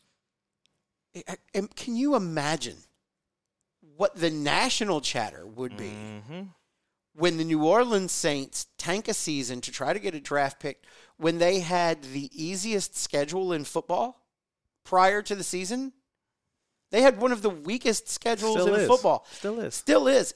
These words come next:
Speaker 1: And, and they're gonna
Speaker 2: Tank it?
Speaker 1: tank it for a draft pick? Now, granted, they would still not get the top draft pick.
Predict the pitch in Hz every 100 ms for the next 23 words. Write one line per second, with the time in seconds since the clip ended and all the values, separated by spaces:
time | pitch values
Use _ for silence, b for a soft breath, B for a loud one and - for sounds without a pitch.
0 | - 226 233 214 _ _ _ _ _ -
1 | 202 202 160 185 185 190 175 165 _ _
2 | _ _ - 180 220 196 190 202 294 -
3 | - - 185 165 160 196 254 320 - 196
4 | 185 - 190 196 165 - 156 165 139 143
5 | 147 - 175 151 135 127 139 143 139 107
6 | 131 113 - 123 113 123 117